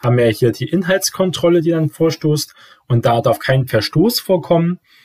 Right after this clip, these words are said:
Müssen also wirksam sein, wirksamer Inhalt.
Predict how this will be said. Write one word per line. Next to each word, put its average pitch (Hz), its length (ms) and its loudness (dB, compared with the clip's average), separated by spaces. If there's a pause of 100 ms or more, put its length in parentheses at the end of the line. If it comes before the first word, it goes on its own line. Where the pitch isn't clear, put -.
(160)
Müssen 131 220 2
also 110 340 -2
wirksam 175 420 2
sein, 143 240 2
wirksamer 113 380 -2
Inhalt. 151 480 0